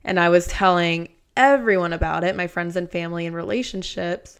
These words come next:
they didn't understand. And they were saying to me, like, "None of that's gonna work. That's not good, blah, blah, blah."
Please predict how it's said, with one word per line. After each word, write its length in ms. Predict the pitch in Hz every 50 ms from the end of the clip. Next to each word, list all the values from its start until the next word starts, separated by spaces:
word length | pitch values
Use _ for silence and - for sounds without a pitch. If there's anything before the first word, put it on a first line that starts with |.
| _
they 140 | - 208 190
didn't 320 | 190 208 220 214 214 - -
understand. 1160 | 180 175 170 160 - - - - - 165 160 160 165 175 214 254 285 302 320 311 302 - - - - _ _ _ -
And 280 | - 196 196 190 190
they 180 | 185 185 185 180
were 380 | 180 180 175 175 175 - - - - _ _ - - _ _ -
saying 400 | - - - 196 196 190 185 185
to 60 | 180
me, 140 | 180 175 170
like, 160 | 170 170 165
"None 220 | 175 190 233 226
of 60 | 208
that's 180 | 196 185 185 -
gonna 180 | - 185 180 170
work. 360 | 170 170 170 165 165 165 -
That's 200 | 175 175 - -
not 260 | 185 175 175 - -
good, 400 | - 170 165 165 165 165 165 165
blah, 200 | - 175 175 175
blah, 160 | 170 170 165
blah." 340 | 160 165 165 160 160 165 160